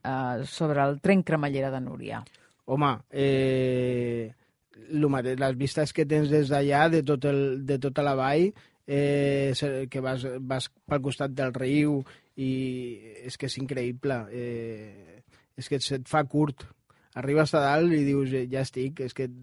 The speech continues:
Speaker 2: t'agradaria que fos més llarg encara. Eh, és una passada.
Speaker 1: Mhm. Aquest, eh, el faries en alguna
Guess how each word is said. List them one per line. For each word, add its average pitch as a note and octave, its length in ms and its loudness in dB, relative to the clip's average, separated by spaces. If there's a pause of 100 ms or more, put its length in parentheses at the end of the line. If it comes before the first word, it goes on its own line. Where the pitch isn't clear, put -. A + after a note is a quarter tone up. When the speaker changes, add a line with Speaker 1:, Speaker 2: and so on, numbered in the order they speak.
Speaker 2:
t'agradaria C#3 460 0
que D#3+ 100 0
fos D#3 180 0
més D3+ 200 2
llarg C#3 260 2
encara. B2 460 -6 (500)
Eh, A2+ 480 -6
és - 100 -14
una B2 140 -6
passada. G2+ 460 -10 (140)
Speaker 1:
Mhm. D#3 180 -4 (240)
Aquest, F#3 360 4
eh, F3 200 4
el E3 260 0
faries F#3 300 4
en G#3 140 6
alguna E3+ 360 4